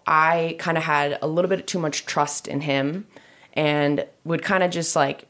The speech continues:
you know, snort whatever he was snorting, take whatever he was taking, because I'm like, "Well, if he's taking it, like, must be okay."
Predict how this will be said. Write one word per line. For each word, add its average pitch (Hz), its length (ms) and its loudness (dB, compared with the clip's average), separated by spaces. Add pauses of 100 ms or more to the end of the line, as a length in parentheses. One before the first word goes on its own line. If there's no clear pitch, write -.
(560)
you 175 80 2
know, 156 140 4
snort 151 400 2
whatever 147 320 4
he 175 160 0
was 190 160 2
snorting, 180 600 2 (520)
take 165 260 0
whatever 147 280 4
he 190 180 0
was 180 160 4
taking, 165 560 0
because 160 280 0
I'm 151 100 2
like, 143 160 0
"Well, 165 180 4
if 151 60 -2
he's 214 220 0
taking 147 360 0
it, 151 180 2
like, 139 280 2
must 147 240 0
be 156 140 0
okay." 147 540 0